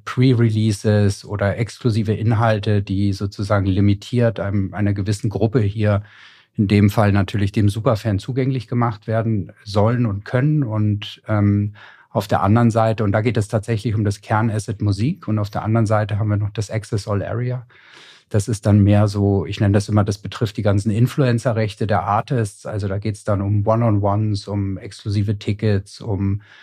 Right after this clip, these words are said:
wir haben jetzt gerade zum Beispiel eine Pre-Listening-Session sehr erfolgreich mit Warner umgesetzt. Ähm,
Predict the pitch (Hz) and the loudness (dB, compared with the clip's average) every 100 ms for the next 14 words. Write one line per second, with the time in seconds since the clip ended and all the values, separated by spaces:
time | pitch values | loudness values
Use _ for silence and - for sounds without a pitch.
0 | - _ - - 95 98 101 104 - 95 | -20 _ -14 -8 -4 0 0 0 0 0
1 | 101 101 113 98 92 104 104 - 117 107 | 2 0 0 -2 0 -2 -2 -2 -2 -4
2 | - 107 98 104 98 - 104 92 92 107 | 0 2 2 0 -2 -2 -2 0 0 -2
3 | 104 98 107 113 98 95 101 92 104 104 | 0 0 0 0 0 2 0 0 -2 -2
4 | 101 98 95 - - - 101 95 95 98 | -2 -2 -4 -12 -20 -6 -2 0 0 -2